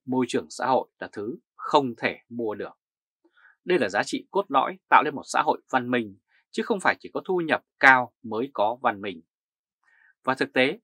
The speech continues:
cái cách cai trị xã hội Việt Nam như hiện nay, Đảng Cộng sản không thể dẫn dắt nước này đến với văn minh tiến bộ cho được. Ngoài vấn đề xã hội thì ở lĩnh vực kinh tế, Việt Nam cũng đang mất cơ hội để cất cánh rồi.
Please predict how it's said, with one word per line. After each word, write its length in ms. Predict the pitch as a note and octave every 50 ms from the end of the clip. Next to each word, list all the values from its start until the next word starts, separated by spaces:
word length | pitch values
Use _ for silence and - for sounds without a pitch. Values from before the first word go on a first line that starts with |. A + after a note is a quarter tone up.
| _ _ _ _ _ _ -
cái 100 | B2 C3+
cách 200 | - - F#3 - - _ -
cai 160 | B2 A#2+ A2
trị 180 | - - - -
xã 140 | - - C#3
hội 140 | D3+ - - -
Việt 140 | - - -
Nam 300 | G#2+ B2 A#2+ A2+ A2 A2
như 100 | A#2 A#2
hiện 180 | - - G2+
nay, 300 | A2+ A#2+ A2+ G#2 F#2 - _ _ _ _ _ _ _
Đảng 180 | B2+ B2+ B2+ B2
Cộng 120 | C#3 C3+
sản 300 | - - - A2 F2 - _ _ _
không 300 | - - D#3+ D#3+ D3 C3
thể 160 | - G2+ -
dẫn 140 | G2 G#2+ B2
dắt 180 | - D#3 E3+ - _ _ -
nước 200 | D3 E3+ E3 B2+
này 300 | A#2 A2 F#2 - - _ _ _ _ _ _ _ _
đến 120 | B2 C#3 F3+
với 80 | G3+
văn 180 | F#3 F#3+ E3+ E3
minh 240 | F3 E3 D3+ C#3+ - _ _
tiến 200 | C#3+ D3 F3+ F3
bộ 260 | D3+ A#2 - - _ _ _ -
cho 160 | - A#2+ A2
được. 240 | F#2+ F2 - - _ _ _ _ _ _ _ _ _ _ _ _ _ _ _ _ _ _ - - _ _
Ngoài 200 | - B2 C3+ C3+
vấn 140 | C3 - G3
đề 120 | F#3 D3
xã 140 | A#2 - F3
hội 240 | E3+ E3 B2+ - - _ _
thì 120 | _ -
ở 40 | F#2+
lĩnh 180 | G2 - E3+ E3+
vực 160 | D3+ - - _
kinh 180 | - C#3+ C3 B2
tế, 300 | - A#2+ A2 A2+ C#3+ F#3 - _ _ _ _ _
Việt 200 | - C3 - -
Nam 220 | D3 D3+ D3+ D3+ C3+
cũng 160 | - - D#3+
đang 160 | D#3 C#3 C3
mất 120 | C3+ - - _ _
cơ 100 | - B2
hội 220 | A2 A2+ G#2+ - - _ _ _ _ _ -
để 220 | C3 A2 E2+ - _ -
cất 220 | D3 D3+ - -
cánh 200 | - F#2 B2 A#2
rồi. 240 | G#2+ G2 D#2 -